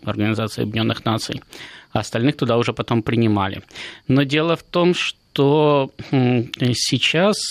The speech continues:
э, очень трудно, так сказать, утверждать, что,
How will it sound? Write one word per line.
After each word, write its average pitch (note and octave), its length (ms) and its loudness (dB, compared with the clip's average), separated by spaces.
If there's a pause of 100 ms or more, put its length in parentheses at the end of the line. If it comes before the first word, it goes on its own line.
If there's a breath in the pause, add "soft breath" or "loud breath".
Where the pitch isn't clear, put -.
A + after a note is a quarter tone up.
(100)
э, C3 300 4 (420 loud breath)
очень D#3+ 260 2
трудно, A#2+ 880 2
так - 60 -18
сказать, A2+ 220 -4
утверждать, B2 720 -2
что, A#2+ 600 0